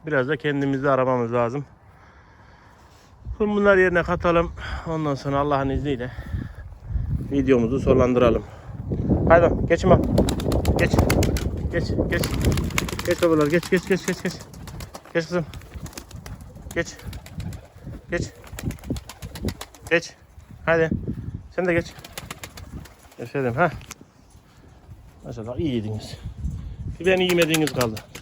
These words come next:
Sen zaten çıkacaktın erkek. İyi ettin, çıktın oradan. İşin gücün rast gelsin. Beni hiç yormadın. İşte dişler, dişlerin içinde nasıl koyayım ben seni? Seni bu tarafa yavruların yanına atayım. Oraya gir.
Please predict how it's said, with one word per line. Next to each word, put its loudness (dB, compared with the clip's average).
Sen 0
zaten 0
çıkacaktın -2
erkek. 2
İyi 2
ettin, -4
çıktın -4
oradan. -4
İşin 0
gücün 6
rast 4
gelsin. 4
Beni 6
hiç 0
yormadın. 4
İşte 2
dişler, 8
dişlerin -8
içinde -4
nasıl 2
koyayım 2
ben -4
seni? -4
Seni -6
bu -12
tarafa -4
yavruların -4
yanına -4
atayım. -2
Oraya 2
gir. 2